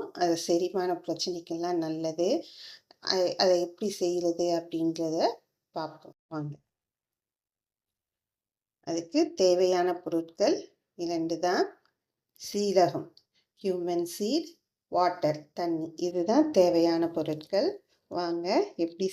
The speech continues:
செய்யறதுன்னு பார்ப்போம். அடுப்பை பத்த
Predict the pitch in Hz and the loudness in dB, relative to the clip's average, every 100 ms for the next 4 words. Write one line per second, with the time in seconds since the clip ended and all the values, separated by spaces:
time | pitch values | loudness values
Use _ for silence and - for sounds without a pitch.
0 | - 175 175 175 175 175 185 285 - _ | -4 -4 0 0 0 -2 2 0 0 _
1 | _ - 160 151 - _ _ _ _ _ | _ -8 -8 -8 -20 _ _ _ _ _
2 | _ _ _ _ _ _ _ - _ _ | _ _ _ _ _ _ _ -20 _ _
3 | _ 156 170 170 196 190 175 | _ -6 -6 -2 -2 0 -2